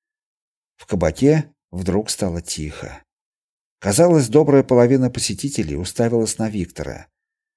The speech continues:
Так смотрят на смертника или на несчастного дурачка, совершившего самую большую глупость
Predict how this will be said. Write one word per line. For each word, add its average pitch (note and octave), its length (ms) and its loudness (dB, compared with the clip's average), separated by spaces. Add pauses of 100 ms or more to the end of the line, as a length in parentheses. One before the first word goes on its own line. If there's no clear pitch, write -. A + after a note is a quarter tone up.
(240)
Так B2+ 260 2
смотрят B2 500 0
на B2 80 0
смертника - 800 -4 (600)
или E3+ 220 4
на D3 120 6
несчастного C#3 600 2
дурачка, G2+ 680 0 (160)
совершившего D3 760 0
самую D3 380 2
большую A2 440 2
глупость C3+ 600 -2